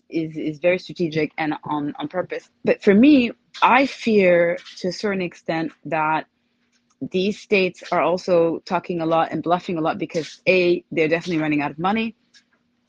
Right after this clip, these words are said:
and B, I think the other problem also is that, like, when you look at the statistics of what's going on in the Sahel region, you start to see that the non-state actors,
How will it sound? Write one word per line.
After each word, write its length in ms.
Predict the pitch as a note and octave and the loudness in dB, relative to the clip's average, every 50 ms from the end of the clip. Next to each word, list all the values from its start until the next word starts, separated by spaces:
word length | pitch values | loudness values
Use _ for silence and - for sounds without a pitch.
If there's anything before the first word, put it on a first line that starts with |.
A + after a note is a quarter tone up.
| - - | -6 -2
and 200 | E3+ F3 F3 E3 | 0 0 2 2
B, 420 | F#3+ G3+ G3+ G3+ G3+ G#3 F#3+ - - - - - _ _ _ - | 4 4 4 4 2 2 0 -2 -8 -20 -20 -20 _ _ _ -4
I 60 | F3 | -2
think 180 | G3 F#3+ F3+ | 0 0 0
the 100 | - F3+ | 0 2
other 240 | - D3+ F3 E3+ F#3 | 2 4 4 2 2
problem 380 | F3+ - F#3+ F3 E3+ E3+ E3+ - | -2 0 0 0 0 0 -2 -2
also 420 | G#2+ E3 E3+ E3 - - F3 D#3 | 0 -2 -2 -2 0 0 0 2
is 220 | D3 - D#3+ D#3 D3+ | 2 -2 -4 -4 -2
that, 260 | D#3+ D3 D3 D3 - - | -2 -2 -2 -2 -2 0
like, 220 | D#3+ D#3+ D#3 D#3 | 0 0 0 0
when 200 | - E3+ F3 F3 | 0 0 2 2
you 140 | F3 E3+ E3 | 2 2 2
look 180 | E3 G3+ A3 - | 2 2 2 2
at 80 | G3+ | -2
the 80 | F#3 F3 | -4 -4
statistics 640 | - - E3 - - G3 - _ - E3+ - - - | -8 -8 -10 -8 -8 -8 -4 _ -2 -2 -2 -2 -8
of 80 | D#3 | -6
what's 240 | D#3 D#3+ E3 D#3+ - | -4 -4 -4 -4 -8
going 300 | - - E3+ D#3 D#3 D#3 | -8 -6 -4 -2 -2 -2
on 300 | D#3 D#3 D#3 D#3 D#3 D#3 - - | -2 0 0 0 -2 -4 -4 -4
in 400 | D#3 D#3 D#3+ D#3 D#3 D3+ D#3+ D3+ _ - - _ _ _ _ _ _ | -2 -2 0 0 0 -2 -2 -4 _ -20 -20 _ _ _ _ _ _
the 120 | - E3 D#3+ | -4 -4 -4
Sahel 420 | D#3+ - F3+ E3+ E3 F3+ E3+ E3+ | -2 -4 -6 0 2 4 4 4
region, 600 | D#3 E3+ E3+ F3+ F3 - F3 D#3+ E3 F3 F3+ - _ _ | 4 4 4 4 2 0 -2 -2 0 -2 -4 -6 _ _
you 360 | - F#3 F3 F3 E3+ E3 E3 | -4 -2 0 0 0 0 -2
start 340 | E3 - - G3 A#3+ A3+ - | -4 -2 -2 -2 -2 -2 -4
to 100 | - G3 | -10 -10
see 480 | - - - G#3+ G#3+ G#3 G#3 G#3 G3+ F#3 F3+ | -10 -6 -4 -2 0 0 2 0 0 0 0
that 340 | F3+ E3 D#3+ D#3+ E3 D#3+ - | 2 2 2 0 -2 -4 -4
the 80 | - | -2
non-state 520 | D3+ D#3 D#3+ E3+ F#3 G3 - - G3+ F#3 - - | 0 2 2 2 2 0 0 0 0 0 2 0
actors, 680 | E3 G#3 A3+ - - - D#3 D3+ E3 E3+ - - | 0 0 -2 -4 -4 -4 -2 -2 -4 -8 -10 -16